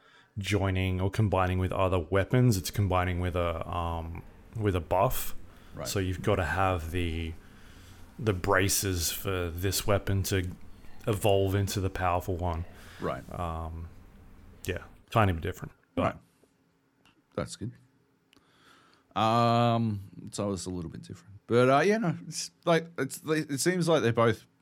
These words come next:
Speaker 2: good games, uh, and you can sort of pick your poison, right? Like, if you wanna play on P C, go Vampire Survivors. Play on your phone, Magic Survival, easy peasy.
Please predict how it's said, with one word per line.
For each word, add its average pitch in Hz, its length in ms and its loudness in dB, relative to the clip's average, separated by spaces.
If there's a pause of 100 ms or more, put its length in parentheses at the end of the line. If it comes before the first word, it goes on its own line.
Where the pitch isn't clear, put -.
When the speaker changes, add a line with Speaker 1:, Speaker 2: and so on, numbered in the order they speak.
(300)
Speaker 2:
good 117 180 0
games, 95 760 -2 (840)
uh, 76 840 0 (280)
and 80 460 -4
you 85 160 -6
can 82 140 -10
sort 87 180 -4
of - 80 -8
pick - 220 -8
your 82 80 -6
poison, - 400 -6
right? 110 180 -8 (140)
Like, - 240 -14 (1300)
if - 40 -18
you 80 80 -8
wanna 76 140 -2
play 78 160 0
on 78 80 -2
P 76 160 -4
C, 80 220 -4
go 78 180 -4
Vampire 73 400 -8
Survivors. 90 540 -10 (200)
Play 78 180 -8
on 76 260 -4 (180)
your 71 140 -10
phone, 82 300 -6
Magic 85 280 -6
Survival, 92 520 -6 (840)
easy 87 220 -4
peasy. 110 380 -10